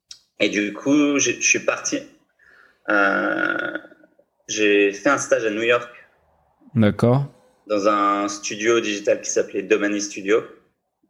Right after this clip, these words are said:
Speaker 2: Ok. Et pourquoi
Speaker 1: Et
Speaker 2: t'as choisi
Speaker 1: ensuite
Speaker 2: New York ? Ça, c'était, euh, c'était une ville qui t'avait toujours intéressé ? T'étais déjà, t'y étais déjà allé avant ?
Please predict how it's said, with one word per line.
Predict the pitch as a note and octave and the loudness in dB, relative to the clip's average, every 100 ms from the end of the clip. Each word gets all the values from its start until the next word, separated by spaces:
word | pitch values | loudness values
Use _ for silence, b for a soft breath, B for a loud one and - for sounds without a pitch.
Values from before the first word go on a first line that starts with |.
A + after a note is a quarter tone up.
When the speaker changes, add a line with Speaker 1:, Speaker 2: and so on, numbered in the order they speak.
| _ | _
Speaker 2:
Ok. | A#2 G2 A#2+ | -4 0 2
Et | A#2+ C#3+ - _ _ _ _ _ A#2+ | 2 -2 -10 _ _ _ _ _ -4
pourquoi | A2 C3+ | 0 0
Speaker 1:
Et | C#3+ | 2
Speaker 2:
t'as | C#3+ | 2
choisi | B2 C#3 A#2+ | 4 2 4
Speaker 1:
ensuite | B2 | 4
Speaker 2:
New | A#2+ | 6
York ? | A#2+ C3+ C3+ | 6 4 2
Ça, | A#2 G#2 G#2+ G#2 G#2+ | 2 4 6 6 4
c'était, | - A2 | 2 4
euh, | G#2 G#2 G2+ G2+ G#2+ | 4 4 4 2 0
c'était | G#2+ - - - | -2 -10 -4 0
une | A2 | 2
ville | G#2 A#2 | 2 0
qui | A2+ | 2
t'avait | G#2 G2+ | 2 2
toujours | F#2+ G#2+ A2 G#2 | 0 2 4 4
intéressé ? | G#2 G2+ A2 A2 C#3+ | 4 2 2 2 2
T'étais | C3 G2+ G#2+ | 2 2 0
déjà, | G2 G#2+ G2 | 0 0 -2
t'y | G2 A#2 | 0 0
étais | G#2 | 2
déjà | G#2+ G#2+ | 2 2
allé | A2 C#3 | 4 4
avant ? | C3 C3+ F3 | 4 0 -2